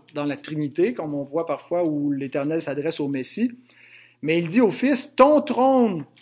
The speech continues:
ô Dieu, est éternel. Le sceptre de ton règne est un sceptre d'équité.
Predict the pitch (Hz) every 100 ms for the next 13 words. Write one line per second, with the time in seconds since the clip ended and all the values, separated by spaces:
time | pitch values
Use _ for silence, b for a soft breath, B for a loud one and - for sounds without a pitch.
0 | - 226 285 180 208 262 208 - - _
1 | _ _ _ 160 160 220 220 208 190 202
2 | 170 143 117 _ 143 156 180 170 - 269
3 | - 196 180 185 185 170 214 196 170 160
4 | 147 - 156 147 156 160 160 151 170 170